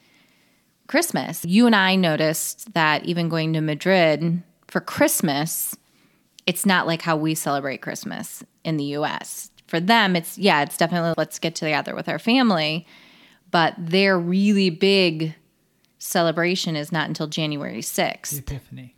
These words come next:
Speaker 1: Right.
Speaker 2: Yeah.
Speaker 1: So just a cool educational thing because, let's be honest, I s-, s-, like, completely slept through history <laughs> in high school.
Speaker 2: How do you define success?
Speaker 1: I've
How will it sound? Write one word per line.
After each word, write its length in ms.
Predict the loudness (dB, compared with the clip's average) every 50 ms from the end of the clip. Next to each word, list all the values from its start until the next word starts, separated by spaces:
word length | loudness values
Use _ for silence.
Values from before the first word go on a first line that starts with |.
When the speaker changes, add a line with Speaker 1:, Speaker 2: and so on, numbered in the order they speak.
| _ _ -8
Speaker 1:
Right. 180 | -6 -6 -8 _ -18 -20 _ _ _
Speaker 2:
Yeah. 200 | -12 -12 -12 -12 -14 _ _ _ _ _ _ _ _ _ _ _ _ _ _ _ _ _ _ _ _ _ _ _ _ _ 0
Speaker 1:
So 160 | 0 0 0
just 300 | -2 -6 -6 -6 -2 -2
a 200 | -2 -2 -2 -6 _
cool 340 | -10 -6 -2 -2 -2 -2 -4 -6
educational 580 | -8 -10 -10 -8 -6 -8 -6 -6 -6 -6 -6
thing 300 | -6 -6 -8 -6 -6 -6
because, 400 | -8 -8 -4 -4 -4 -4 -4 -8 _ -20 _ -20 -20 -20 -20 -20 _ _ _ _ -4
let's 200 | -4 -4 -4 -2
be 120 | -2 -2 0
honest, 340 | 2 2 0 0 0 0
I 60 | -2 -2
s-, 180 | -2 -4 -8 -10 -10
s-, 260 | -8 -8 -6 -6 -4
like, 380 | -2 -2 -2 -2 -4 _ _ -2
completely 520 | -2 -2 0 2 0 0 0 0 -2 -4
slept 300 | -2 -2 -4 -4 -4 -4
through 180 | -6 -4 -4 -2
history 520 | -4 -4 -6 -6 -6 -4 -4 -4 -4 -6 -8 -12 -10 -10 -10 -10 -8 -12 -14 -12 -12 -16
<laughs> 640 | -16 -16 -18 -20 -20 _ _ _ _ _ _ _ -10
in 140 | -6 -6 -4
high 160 | -2 -4 -4
school. 480 | -6 -8 -10 -6 -4 -2 -2 0 -2 -4 -6 -10 -18 _ _ _ _ _ _ _ _
Speaker 2:
How 240 | _ -2 0 0 2
do 100 | 0 0
you 240 | -4 -4 -4 -4 -4
define 540 | -4 -4 -8 -6 -4 -4 -4 -4 -4 -8 -10
success? 800 | -14 -16 -16 -16 -16 -14 -12 -14 -14 -14 -16 -20 -20 -20 -20 -20 _ _ _ _ _ _ _ _ _ _ _ _ _ _ _ _ _ _ _ _ _
Speaker 1:
I've 580 | -2 0 2 2 4 2 2 0 -2 -8 -12 -16